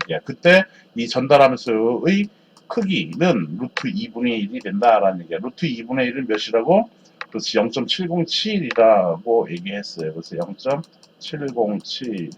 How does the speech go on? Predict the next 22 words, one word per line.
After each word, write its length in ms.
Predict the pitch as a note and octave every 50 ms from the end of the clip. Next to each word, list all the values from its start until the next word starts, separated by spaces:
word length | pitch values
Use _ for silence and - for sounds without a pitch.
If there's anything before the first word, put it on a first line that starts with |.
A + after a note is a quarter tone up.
| G2+ -
된다라는 680 | - F2 F#2 F#2 A2 G#2+ G2+ F#2 F2 F2+ F2+ F#2+ G2 F2
얘기야. 340 | D#2+ - _ - D2 C#2+ - - _ _ _ _ _ _ _ _ _ _ _ _ _
그때 420 | - - - - - E3+ E3 D#3+
요거 260 | C#3 C3+ C3+ D#3 D#3+ -
띠리링 520 | - E3+ D3+ D#3 D3+ D3 D#3+ D#3+ D#3+ D#3
올려가지고 580 | C3+ A#2 A2 A#2 A#2+ A#2+ A#2 A2+ B2+ C3+ D#3+ C#3+
요때 260 | A#2+ A#2+ - - D3 C#3
이 60 | B2+
주파수가 500 | - - - - C3 A#2+ - B2+ C3 A#2
어떻게 180 | A2+ - A#2 A#2
돼? 80 | A#2
뭐라고? 600 | G#2+ G2+ G2+ A2 A2+ A2+ A2+ B2 E3 G3 A3+ B3 - _ _ _ _ _ _ _ _
그렇지, 260 | G2 F#2 - - -
오메가 440 | E2+ F2+ G#2+ A#2 A#2+ A#2 A2 A2 G#2+
제로. 460 | - - G#2+ C3 C#3 A#2 F#2+ E2 D#2+ - - _ _ - - - _ _
그래서 380 | - A2+ G#2 - D3 D3 D3 - -
<clears throat> 380 | - - - - - - - G#2
얘를 480 | A#2+ B2+ B2 A2+ A2+ B2 C3+ E3+ G3 - - _ _ _ _ _ _ _ _ _ _ _ _ - - - - - - - _
단전력 520 | - - D3 D#3+ D#3+ E3+ E3 E3+ E3+ E3+
주파수라고 1000 | - - - - C#3+ C3+ - F#3+ G3 F3 D#3 A#2+ F#2+ F2 F#2+ G2+ A#2 B2+ B2+ A2+
얘기를 260 | G#2 F#2+ G2+ G#2 G#2 B2+
하고요. 500 | C3+ C#3+ C#3+ A#2+ G#2+ G#2 A#2 C#3 E3+